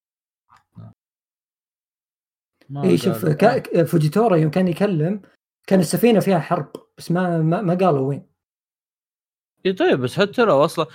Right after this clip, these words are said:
Speaker 1: يعني هذا، شوف، أصلا حتى لو إنه كان سفينة فيها حرب، آه، هو توهم قاعد يعلمون أن ال-،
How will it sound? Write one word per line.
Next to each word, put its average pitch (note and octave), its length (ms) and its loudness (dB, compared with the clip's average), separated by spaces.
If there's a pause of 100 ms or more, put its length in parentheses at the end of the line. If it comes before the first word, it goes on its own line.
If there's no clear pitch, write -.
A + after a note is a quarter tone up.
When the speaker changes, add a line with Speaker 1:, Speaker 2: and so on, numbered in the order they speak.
(140)
Speaker 1:
يعني F#3 140 4
هذا، G3+ 340 4
شوف، G3 180 -4
أصلا G3 240 0
حتى A#3 300 2
لو F#3+ 160 6
إنه F3 140 0
كان E3 220 2
سفينة D3+ 360 -4
فيها C#3 240 4
حرب، F#3 380 2 (720)
آه، C#3 460 6
هو G3+ 240 6
توهم G#3 380 4
قاعد E3 160 6
يعلمون D#3 340 2
أن C#3 220 2
ال-، A#2 420 0